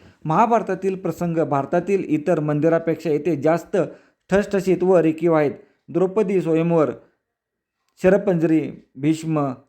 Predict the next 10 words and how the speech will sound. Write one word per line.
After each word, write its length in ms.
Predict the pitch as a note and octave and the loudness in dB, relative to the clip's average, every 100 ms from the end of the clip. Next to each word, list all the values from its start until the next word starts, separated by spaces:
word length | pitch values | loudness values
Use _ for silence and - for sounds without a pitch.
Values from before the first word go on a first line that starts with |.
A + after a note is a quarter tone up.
| - | -12
हत्तीला 340 | - A3 G#3+ | -6 0 2
आकाशात 420 | F3+ D#3+ E3+ F#3 F3+ | 2 0 -2 -2 -2
फेकणारा 400 | D3+ C#3+ D#3 D#3 | -4 -2 0 0
भीम 300 | C#3+ D#3 C#3 - _ _ - | 2 0 0 -6 _ _ -4
ही 380 | A3 G3 E3 - - | 0 2 0 -8 -4
कथाशिल्पे 520 | F3 A3+ A3+ G#3 F#3 | 0 0 2 0 2
येथे 300 | F#3+ E3+ F#3 | 2 4 2
अधिक 200 | D#3 E3+ | 2 0
जिवंत 320 | B2+ C#3+ C#3+ D3 | -2 -2 -2 -2
वाटतात. 300 | C#3 - | -4 -2